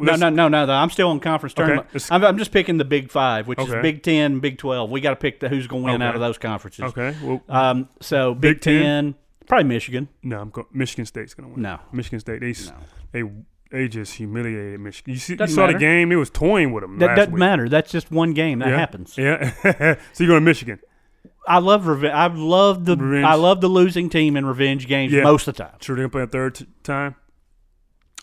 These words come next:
Speaker 1: Uh, is it? Uh, well, did they
Speaker 2: Yeah.
Speaker 1: lose twice?
Speaker 2: They lost twice.
Speaker 1: Then yes, I'm definitely going
Speaker 2: Wow.
Speaker 1: Michigan.
Speaker 2: Okay, I'm just going
Speaker 1: Definitely
Speaker 2: with State
Speaker 1: going
Speaker 2: just
Speaker 1: Michigan.
Speaker 2: because. And you said the, um,
Speaker 1: Um, hang on a
Speaker 2: the
Speaker 1: second.
Speaker 2: pa-, the Big T-,
Speaker 1: Uh,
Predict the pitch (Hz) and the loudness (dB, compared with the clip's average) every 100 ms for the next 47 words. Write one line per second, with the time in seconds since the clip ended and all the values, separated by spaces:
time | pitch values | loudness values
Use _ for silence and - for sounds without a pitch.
0 | _ _ - 117 117 120 - - - - | _ _ -16 -12 -10 -12 -16 -20 -20 -12
1 | 123 120 113 120 123 123 147 139 - 131 | -8 -8 -8 -6 -4 -2 -2 -4 0 0
2 | 151 - 147 139 - 131 131 120 160 147 | 0 0 2 2 2 -4 -2 2 2 4
3 | 151 127 87 123 117 123 104 135 139 135 | 4 4 2 -4 -4 -6 -2 0 2 -2
4 | 101 113 104 101 98 110 104 107 104 - | -6 -6 -6 -8 -12 -14 -10 -12 -12 -8
5 | 131 131 135 131 143 123 110 123 101 98 | -6 -4 0 2 0 -2 -4 -4 -4 -6
6 | 117 123 120 120 113 110 - _ _ _ | -8 -10 -8 -6 -6 -8 -14 _ _ _
7 | _ _ _ _ _ _ _ - 123 131 | _ _ _ _ _ _ _ -12 -8 -6
8 | - 127 120 120 117 110 107 107 107 110 | -4 -4 -4 -4 -4 -6 -8 -10 -12 -16
9 | _ 156 127 120 113 113 113 117 110 110 | _ -8 -6 -4 -4 -6 -6 -8 -8 -8
10 | 123 120 - 113 113 127 - | -8 -8 -10 -10 -8 -8 -10